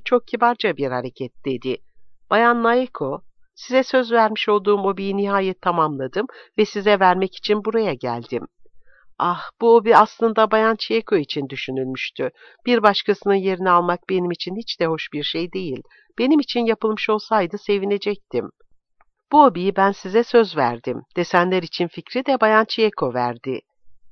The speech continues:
Naeko önüne baktı. "Düşününüz Bay Hideo. Önceki gün Bayan Chieko'ların mağazasından bana kimonosundan sandaletlerine kadar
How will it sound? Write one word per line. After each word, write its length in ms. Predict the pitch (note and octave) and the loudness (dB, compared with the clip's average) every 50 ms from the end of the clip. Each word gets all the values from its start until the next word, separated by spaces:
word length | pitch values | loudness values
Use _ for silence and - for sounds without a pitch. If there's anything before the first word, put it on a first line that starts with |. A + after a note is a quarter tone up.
| - - - - | -20 -10 -2 2
Naeko 420 | F3+ D#3+ D#3 C3+ - - - A3+ | 2 4 4 2 0 2 2 2
önüne 380 | - F3+ E3 D#3 D3+ D3+ C#3+ - | 4 2 0 0 0 0 0 0
baktı. 440 | A#2 A#2+ - - _ - C3 A#2+ - - _ _ - - _ _ _ - | 0 -2 -2 -8 _ -8 -8 -8 -8 -12 _ _ -20 -20 _ _ _ -8
"Düşününüz 600 | A#3+ - - - D4+ C#4+ C4 G#3 E3+ D3+ - - | -6 -2 0 2 4 4 4 2 0 -2 -2 -2
Bay 160 | D3+ C#3+ C#3+ C3+ | -2 -2 -2 -2
Hideo. 440 | C3+ B2 - C#3+ C#3 C#3 C#3 D3 - _ _ _ _ | -6 -6 -4 -2 -2 -2 -2 -6 -8 _ _ _ _
Önceki 520 | - G3 G#3+ G#3 A3+ A#3+ - - A#3+ A#3 G3 | 2 2 2 4 2 -2 -2 -2 -6 -4 0
gün 240 | G#3+ G#3+ G#3 G3+ | 0 -2 0 0
Bayan 260 | G3 G3 G3 G3 G3+ G3 | 0 2 4 2 2 0
Chieko'ların 640 | - - G3+ G3+ G3 - G3 F#3 F#3 F#3 F#3 F3+ | 0 0 0 0 2 0 0 2 2 2 2 2
mağazasından 760 | F3+ E3+ E3+ E3+ - F3 E3+ - - F3+ E3 E3 E3 F3+ G#3 - - - - _ _ - | 4 4 4 4 0 -4 -10 -6 -6 -4 2 2 2 2 2 -2 -8 -20 -20 _ _ 0
bana 240 | F#3+ F#3+ F#3+ F#3+ | 2 4 4 2
kimonosundan 800 | F#3+ - - G3+ G3 G3 F#3+ F#3+ F#3 - - F#3+ F#3+ F#3 F3+ F#3 | 2 0 0 2 2 4 2 2 -2 -2 -4 -2 2 4 4 4
sandaletlerine 840 | F#3 - F#3 F3+ F3 F3+ F#3 F3+ F3+ F3+ - - - F#3 F#3 G3 G3+ | 4 4 4 4 4 4 0 -2 -2 -4 -4 -2 -2 -2 0 -2 -4
kadar 380 | - - D3+ - D3 D3+ E3 | -4 -4 -4 0 0 0 0